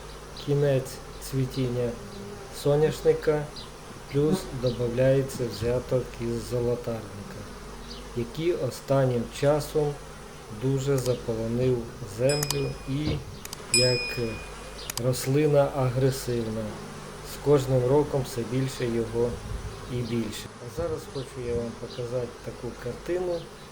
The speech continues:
про яку дуже часто кажуть, про те, як заливається австрійська карніка,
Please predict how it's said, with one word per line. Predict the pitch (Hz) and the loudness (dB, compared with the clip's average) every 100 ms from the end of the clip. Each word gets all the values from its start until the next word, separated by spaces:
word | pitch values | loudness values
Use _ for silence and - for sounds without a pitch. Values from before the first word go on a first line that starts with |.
| - - | -16 -6
про | 127 | 2
яку | 127 120 - | 2 2 -2
дуже | 135 120 110 113 | -2 -2 -2 -4
часто | - 139 135 - 120 113 | 2 4 4 2 2 2
кажуть, | 120 117 117 104 - | 2 2 0 -8 -8
про | - 117 110 - - | -2 0 0 -6 0
те, | 131 139 156 | 4 6 4
як | 120 131 147 131 | 6 6 6 2
заливається | 110 120 117 113 131 135 135 123 - 131 120 - - - | 2 2 4 4 6 4 2 -2 2 2 2 -12 -14 -10
австрійська | 120 110 - 123 127 120 - 120 110 101 - | -4 -4 -4 0 2 0 -2 0 0 -2 0
карніка, | 120 117 98 98 95 - | 4 4 2 -6 -10 -10